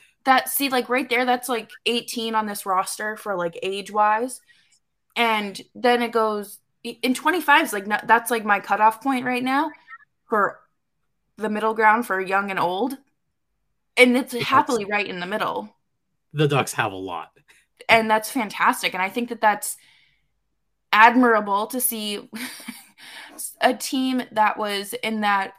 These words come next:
Speaker 1: rebuild stage that had,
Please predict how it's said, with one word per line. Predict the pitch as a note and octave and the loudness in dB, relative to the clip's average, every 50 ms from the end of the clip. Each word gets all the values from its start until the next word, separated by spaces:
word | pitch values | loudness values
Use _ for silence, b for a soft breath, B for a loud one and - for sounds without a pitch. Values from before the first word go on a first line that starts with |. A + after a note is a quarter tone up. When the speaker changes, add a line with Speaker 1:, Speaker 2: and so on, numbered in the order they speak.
| _ - | _ -14
Speaker 1:
rebuild | F#3+ G3+ G#3+ G#3 G3+ F#3 G#3 G3 F#3+ F#3 F#3 F#3 F3+ G3+ G3 _ _ _ _ _ _ _ _ _ _ _ | -10 -8 -8 -6 -6 -4 -2 0 0 2 0 -2 -4 -8 -14 _ _ _ _ _ _ _ _ _ _ _
stage | - - - - - B3 G#3+ G#3+ G#3 G3 F#3+ F#3+ F#3+ G#3 - - - _ _ _ _ _ _ _ _ _ _ _ _ _ _ _ _ _ _ _ - - | -12 -10 -8 0 2 4 4 4 4 0 0 -2 -4 -6 -10 -10 -12 _ _ _ _ _ _ _ _ _ _ _ _ _ _ _ _ _ _ _ -10 -6
that | - B3 A3 C#4+ C#4+ C4+ - - | -6 0 2 2 2 2 0 -4
had, | A#3+ - - D4 D4+ G4 | -8 -6 -2 0 0 0